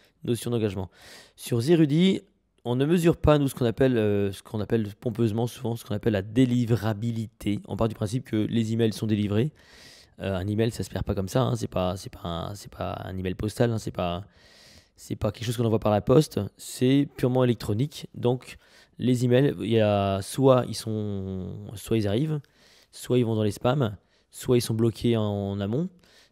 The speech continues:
Il y a ta-, un tas de raisons qui fait que, de toute façon, euh, un email peut ou ne peut arriver ou ne pas arriver. Et la délivrabilité, c'est purement, euh, un, un concept marketing commercial qui ne veut pas dire grand-chose. Donc nous,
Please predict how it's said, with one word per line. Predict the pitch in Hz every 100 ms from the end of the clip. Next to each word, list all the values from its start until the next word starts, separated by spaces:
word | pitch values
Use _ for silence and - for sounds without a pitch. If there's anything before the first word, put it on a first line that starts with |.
| _
Il | 98
y |
a |
ta-, | - 135 85
un | 92
tas | 131
de |
raisons | 117 123 135
qui | 123 101
fait | 127
que, | 117
de |
toute | -
façon, | - 117 107
euh, | 92 90 87 _ _ _ -
un | 107
email | 104 117
peut | 104 - 135
ou | 117
ne | 107
peut | - -
arriver | - 110 113 120
ou |
ne | 110
pas | - 110
arriver. | 98 101 117 175 180 - - - _ _ _
Et | 135 151 -
la | 120
délivrabilité, | 120 127 120 117 110 104 - 139
c'est | 135 120 117
purement, | 113 - 120 120 123 117
euh, | 104 92
un, | 98 107 - -
un | - 87
concept | - 113 131 117
marketing | 113 117 - 117 - 120
commercial | - 110 104 - 139 147 _ - _
qui | -
ne | 104
veut | 107
pas | 131
dire | 147 98
grand-chose. | 107 107 120 104 107
Donc | 104 113
nous, | 151 196